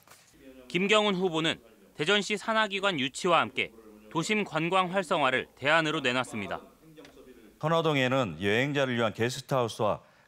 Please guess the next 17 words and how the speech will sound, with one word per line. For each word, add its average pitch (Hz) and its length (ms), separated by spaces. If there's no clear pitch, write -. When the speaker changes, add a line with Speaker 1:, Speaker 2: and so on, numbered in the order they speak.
Speaker 2:
카페 143 320
거리를 131 280
조성하겠습니다. 90 960
아울러서 131 360
충남도청 156 640
관사촌 131 580
등 113 280
문대-, 135 500
근대 143 360
문화유산을 123 580
활용한 131 480
도심 135 320
관광을 131 580
활성화시켜 143 640
사람이 143 440
모이도록 101 640
하겠습니다. 98 840